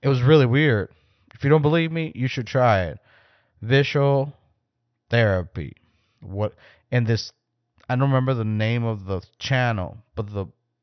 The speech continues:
video was out of, out of body experience. And I was like, "Oh,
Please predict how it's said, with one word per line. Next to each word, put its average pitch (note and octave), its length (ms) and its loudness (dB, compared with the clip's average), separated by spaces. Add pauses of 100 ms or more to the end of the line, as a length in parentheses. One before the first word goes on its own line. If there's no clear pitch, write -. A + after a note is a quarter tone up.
(260)
video B2 440 -2
was G#2 480 -6 (2250)
out C3 200 4
of, C3 240 4 (680)
out A#2+ 140 0
of A#2 200 0
body A#2 540 2
experience. G#2 1080 -4 (280)
And A#2 120 -4
I A2 120 0
was A2+ 140 -4
like, G#2+ 260 0 (480)
"Oh, C4 180 -2